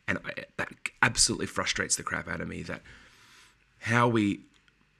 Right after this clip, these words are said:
position football versus how we position every other part of our lives. Review, great. Bring it on. Let's see what is the problem. But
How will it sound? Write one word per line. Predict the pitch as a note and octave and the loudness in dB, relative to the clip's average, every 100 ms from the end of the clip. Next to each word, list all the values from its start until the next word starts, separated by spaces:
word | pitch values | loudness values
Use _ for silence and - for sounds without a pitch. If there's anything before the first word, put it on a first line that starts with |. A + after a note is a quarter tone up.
| _ _ _ _ | _ _ _ _
position | B2 A2 A2+ G#2 F2+ | 2 4 4 2 -2
football | - D3 - F#2 F#2 F#2+ G#2 _ _ - - - - - - - | -2 -2 0 -2 -4 -6 -10 _ _ -20 -20 -20 -20 -20 -20 -10
versus | F#2+ E2+ F2 | -6 -2 -2
how | G2 F#2+ | 0 0
we | F#2+ | 0
position | - F2+ F#2+ F#2+ E2+ E2+ - _ _ _ _ _ _ | 0 0 2 0 -2 -6 -14 _ _ _ _ _ _
every | A2 G#2 - | 0 2 2
other | F2+ F2 | 2 0
part | - F2+ E2+ | -4 -4 -2
of | |
our | F2 F2 | -4 -4
lives. | F2 E2 E2 - - - - _ _ _ _ _ _ G#2 | -4 -4 -6 -8 -8 -18 -20 _ _ _ _ _ _ -4
Review, | F#2+ A#2+ C#3 C3 - - | 4 6 6 2 -8 0
great. | G2 F2 - - - _ _ | 2 2 0 -8 -10 _ _
Bring | B2 A#2 | 2 4
it | G#2 | 4
on. | F#2 F2+ - | 0 -4 -6
Let's | - - | 0 2
see | - A2+ A2 | 4 4 0
what | G2 G2+ - | -2 -4 -2
is | F#2+ | -4
the | E2 | -4
problem. | G2 E2 D#2+ D#2 | -8 -10 -14 -6
But | G#2 F2+ - | -2 -2 -6